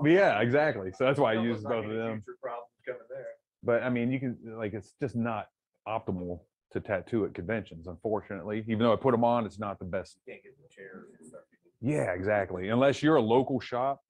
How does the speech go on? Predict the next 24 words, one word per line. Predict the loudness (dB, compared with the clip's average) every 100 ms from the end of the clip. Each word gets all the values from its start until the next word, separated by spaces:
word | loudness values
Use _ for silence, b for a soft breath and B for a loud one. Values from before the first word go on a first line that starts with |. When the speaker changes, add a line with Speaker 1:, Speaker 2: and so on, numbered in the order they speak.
| -6
Speaker 2:
we'll | -4
see | 0 2
local | 2 0 -4
shops | -4 -4 -6
bring | -10 -10 -8
in | -6
their | -8
chairs | -6 -6 -4 -6 -8
and | -12 -10
drive | -6 -4 -6
stuff | -8 -8 -8
in. | -12 -10 -12 -14 -4
That | -4
helps. | -4 -10 -12 -18 -20 _ _
But | -2 0 0 -8 B B -2
convention | 2 2 2
survival | 0 2 4 4
is | 0
a |
big | -4 -6
thing. | -8 -8 -12 -20 -12 -4
Uh, | -4 -4
three, | 0 2 2 -2 -4
three, | -4